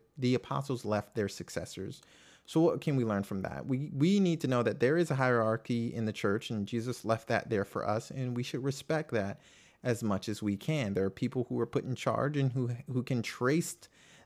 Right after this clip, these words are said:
their authority all the way back to one of the apostles if you really want to go and do the research. And that's awesome. I think that's a beautiful thing. And if you are not Catholic or Orthodox, you should talk to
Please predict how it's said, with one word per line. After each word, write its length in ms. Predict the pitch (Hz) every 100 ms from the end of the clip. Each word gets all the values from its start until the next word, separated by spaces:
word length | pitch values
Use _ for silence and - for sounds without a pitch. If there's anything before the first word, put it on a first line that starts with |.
| -
their 600 | 110 120 123 110 107 95 - -
authority 500 | - 139 165 117 -
all 340 | - 104 139 170
the 80 | 165
way 160 | 165
back 380 | 156 147 233 247
to 300 | - 185 214
one 240 | 139 139
of 60 | 170
the 80 | 156
apostles 520 | 156 185 196 - 117
if 160 | 117 117
you 80 |
really 240 | 113 135 127
want 180 | 123 120
to 80 |
go 220 | 120 147 123
and 100 | 117
do 120 | 123
the 100 | -
research. 640 | 151 196 - 82 - - - - - _
And 340 | 160 147 151 143
that's 200 | 185 160
awesome. 400 | 180 214 98 92
I 80 |
think 200 | 113 123
that's 220 | 110 113 113
a 40 |
beautiful 440 | 101 113 143 143
thing. 380 | 139 101 98 135
And 340 | - 131 127 120
if 240 | 135 135 139
you 260 | 135 135 -
are 200 | 117 113
not 380 | 107 127 170 -
Catholic 560 | 110 110 - 135 -
or 180 | 120 117
Orthodox, 640 | - 139 - 104 107 135
you 140 | 123 139
should 260 | 139 160
talk 280 | - 139 -
to 300 | - 117 120